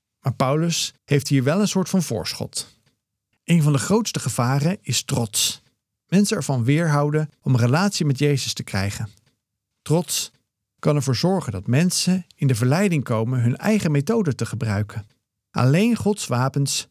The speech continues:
kunnen deze hindernissen afbreken. Opnieuw herinnert Paulus de Korintiërs aan zijn gezag. Dat doet hij vanwege de tegenstand die hij krijgt vanuit verschillende mensen in de gemeente. Valse leraars raden namelijk aan Paulus te negeren.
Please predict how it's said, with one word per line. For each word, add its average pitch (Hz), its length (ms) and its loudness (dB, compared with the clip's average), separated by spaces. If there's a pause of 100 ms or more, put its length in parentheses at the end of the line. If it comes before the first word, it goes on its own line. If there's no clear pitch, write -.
kunnen 123 220 2
deze 113 240 0
hindernissen 139 680 2
afbreken. 107 600 -4 (580)
Opnieuw 220 440 2
herinnert 139 440 2
Paulus 165 400 -2
de 143 100 -4
Korintiërs 139 680 -2
aan 117 140 0
zijn 123 160 2
gezag. 139 500 -2 (720)
Dat 127 200 0
doet 240 180 2
hij 117 180 0
vanwege 202 640 0 (120)
de 120 120 -2
tegenstand 156 680 -2
die 113 100 -2
hij 113 120 2
krijgt 175 360 -2
vanuit 120 240 0
verschillende 196 480 0
mensen 139 380 0
in 147 60 0
de 139 80 2
gemeente. 107 520 0 (1000)
Valse 208 360 0
leraars 156 720 0
raden 175 640 0
namelijk 143 500 0
aan 123 360 -2
Paulus 208 340 0
te 165 100 -2
negeren. 113 580 0